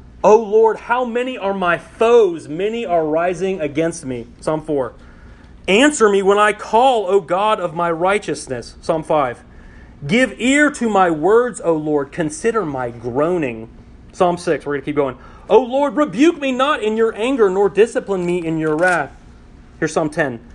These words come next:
"Why, O Lord, do you stand far away?" Does it sound serene to you? Does it sound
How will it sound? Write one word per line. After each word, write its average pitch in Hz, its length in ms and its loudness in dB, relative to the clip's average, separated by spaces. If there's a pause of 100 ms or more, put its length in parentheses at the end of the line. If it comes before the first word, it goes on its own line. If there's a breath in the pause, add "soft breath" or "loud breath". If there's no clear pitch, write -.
(520 loud breath)
"Why, 196 600 0
O 185 180 4
Lord, 185 440 2
do 151 80 -4
you 156 200 -8
stand 165 560 -6
far 156 500 -6
away?" 123 580 -12 (1160)
Does 135 120 -6
it 160 120 -6
sound 196 240 -8
serene 147 480 -10
to 220 100 -16
you? 233 300 -12 (580)
Does 131 120 -12
it 160 80 -12
sound 156 380 -12